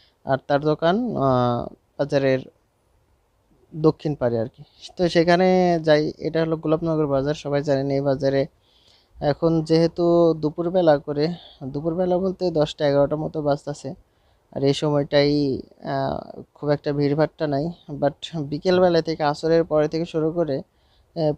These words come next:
প্রচণ্ড পরিমাণে যানজট বাধে। এই রাস্তা দিয়ে আসাটা মুশকিল হয়ে যায়। আশেপাশে লোকাল রোডগুলো এই জন্য ব্যবহার করা হয়। আহ, বিশেষ করে এত যানজটের কারণ হলো পাশে, আহ, সোলাইমান শাহর মাজার, আহ, প্লাস মণি পার্কে একই রাস্তায় প্রায়।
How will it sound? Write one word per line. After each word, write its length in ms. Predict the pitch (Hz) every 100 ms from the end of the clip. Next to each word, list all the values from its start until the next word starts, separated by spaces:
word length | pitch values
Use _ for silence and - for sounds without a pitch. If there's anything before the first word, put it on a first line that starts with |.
| -
প্রচণ্ড 440 | 175 165 190 185
পরিমাণে 540 | 180 180 170 165 160 156
যানজট 520 | 143 147 151 147 139
বাধে। 360 | 135 127 143
এই 320 | 151 - 147 151
রাস্তা 320 | 147 - 151
দিয়ে 160 | 156
আসাটা 380 | 143 139 143 151
মুশকিল 360 | 147 147 - 139
হয়ে 180 | 135 131
যায়। 180 | 135
আশেপাশে 540 | - 131 - 143 139 139
লোকাল 340 | 135 131 139
রোডগুলো 400 | 139 135 139 139
এই 120 | 135
জন্য 200 | 135 143
ব্যবহার 240 | 139 131 135
করা 220 | - 135
হয়। 200 | 143 127 - _ _ _ _ -
আহ, 220 | 143 139
বিশেষ 340 | 139 147 170
করে 200 | - 180
এত 260 | 170 170 175
যানজটের 520 | 165 160 160 160 160
কারণ 260 | - 151 160
হলো 300 | 156 143 135
পাশে, 600 | 135 143 - 160 156 -
আহ, 720 | - - 139 135 131 131 135 - _ _ _ _
সোলাইমান 600 | - 156 165 180 170 170
শাহর 300 | - 151 151
মাজার, 340 | 143 139 170
আহ, 920 | 214 _ _ _ - 143 143 135 135
প্লাস 500 | - 147 143 - -
মণি 280 | 147 151 156
পার্কে 360 | - 139 -
একই 200 | 151 143
রাস্তায় 380 | 151 139 - 131
প্রায়। 300 | 139 123 139